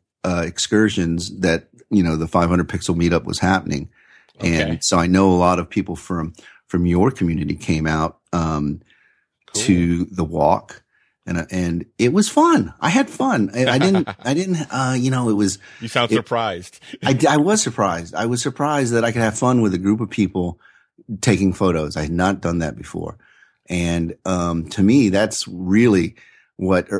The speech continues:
Speaker 1: that, that inspired me to create the meetup group, was my experience with that five hundred pixel photo walk.
Speaker 2: Nice.
Speaker 1: Because I, I, um, I didn't shoot a lot of pictures. I, I, my photography
Speaker 2: <laughs>
Speaker 1: suffers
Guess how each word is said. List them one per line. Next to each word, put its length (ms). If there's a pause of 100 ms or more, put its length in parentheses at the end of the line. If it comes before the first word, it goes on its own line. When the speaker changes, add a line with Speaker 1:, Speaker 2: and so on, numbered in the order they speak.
Speaker 1:
that, 460
that 220
inspired 500
me 120
to 60
create 380
the 60
meetup 360
group, 280 (160)
was 300
my 220
experience 500
with 140
that 300
five 240
hundred 220
pixel 280
photo 260
walk. 420 (180)
Speaker 2:
Nice. 240
Speaker 1:
Because 340
I, 280 (160)
I, 420 (480)
um, 460 (180)
I 60
didn't 340
shoot 260
a 60
lot 220
of 100
pictures. 380
I, 100 (180)
I, 120
my 180
photography 600
Speaker 2:
<laughs> 120
Speaker 1:
suffers 480